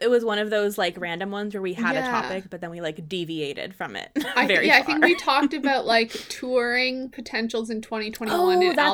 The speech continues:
Speaker 2: album
Speaker 1: right.
Speaker 2: potentials in twenty twenty-one.
Speaker 1: Yes,
Speaker 2: And, like, will we get
Speaker 1: we
Speaker 2: virtual
Speaker 1: did.
Speaker 2: tours from certain people? Will tours even happen? What's that gonna look like?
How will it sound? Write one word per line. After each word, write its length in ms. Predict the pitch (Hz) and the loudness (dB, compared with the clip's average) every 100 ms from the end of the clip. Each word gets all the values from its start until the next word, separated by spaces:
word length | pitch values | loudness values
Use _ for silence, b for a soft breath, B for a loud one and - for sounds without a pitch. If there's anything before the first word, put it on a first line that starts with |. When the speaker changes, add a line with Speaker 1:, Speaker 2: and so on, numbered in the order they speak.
| 214 | 2
Speaker 2:
album 80 | 254 | 2
Speaker 1:
right. 220 | 254 226 | 2 2
Speaker 2:
potentials 440 | 185 - - - | 0 -4 -8 -10
in 120 | - | -12
twenty 300 | 220 - - | -14 -14 -12
twenty-one. 680 | 220 220 226 226 - 220 233 _ | -12 -14 -14 -12 -12 -10 -12 _
Speaker 1:
Yes, 460 | 190 190 156 92 196 | -8 -4 -2 -2 -2
Speaker 2:
And, 80 | 220 | -4
like, 200 | 202 196 | -4 -4
will 160 | 190 | -6
we 100 | 185 | -2
get 120 | 202 | -2
Speaker 1:
we 80 | 208 | 0
Speaker 2:
virtual 440 | 220 269 311 285 262 | 4 4 4 2 0
Speaker 1:
did. 100 | - | -2
Speaker 2:
tours 440 | 262 233 226 226 | -2 0 0 -2
from 240 | - 208 | -8 -10
certain 360 | 220 - - 214 | -10 -10 -10 -10
people? 560 | 220 220 - 196 196 185 | -10 -12 -6 -6 -6 -6
Will 200 | 202 190 | -6 -8
tours 380 | - 196 190 190 | -8 -8 -8 -10
even 200 | 180 - | -14 -14
happen? 800 | - 233 226 - 202 202 202 196 | -8 -8 -4 -6 -6 -8 -10 -12
What's 220 | 196 196 | -12 -12
that 200 | - 185 | -10 -12
gonna 160 | - - | -12 -12
look 260 | 196 202 - | -10 -10 -8
like? 520 | 208 208 190 185 _ | -8 -4 -6 -8 _